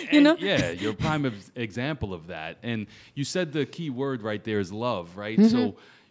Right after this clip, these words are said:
Speaker 2: you know, that leads us to emotional health and l-, what I call love in the heart.
Speaker 1: Mm-hmm.
Speaker 2: And when you travel through the physical, the mental, the spiritual, and emotional health,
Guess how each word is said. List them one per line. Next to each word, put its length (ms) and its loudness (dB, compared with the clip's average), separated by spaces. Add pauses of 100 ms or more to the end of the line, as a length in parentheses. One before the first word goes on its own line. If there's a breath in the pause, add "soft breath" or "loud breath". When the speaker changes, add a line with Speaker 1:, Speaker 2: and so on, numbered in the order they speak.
(100)
Speaker 2:
you 100 -2
know, 160 -2 (140)
that 260 -2
leads 300 -2
us 220 -4
to 540 -4 (100)
emotional 580 -6
health 440 -10
and 520 -8 (160)
l-, 80 -6
what 140 -2
I 100 0
call 260 -6
love 220 -4
in 60 -8
the 100 -8
heart. 360 -6 (300 soft breath)
Speaker 1:
Mm-hmm. 200 -6
Speaker 2:
And 460 -6 (220 soft breath)
when 220 -2
you 320 -4 (420)
travel 640 -2
through 600 -2 (100)
the 80 -6
physical, 600 -4
the 120 -4
mental, 480 -4
the 100 -6
spiritual, 640 -8
and 100 -6
emotional 600 -10
health, 440 -4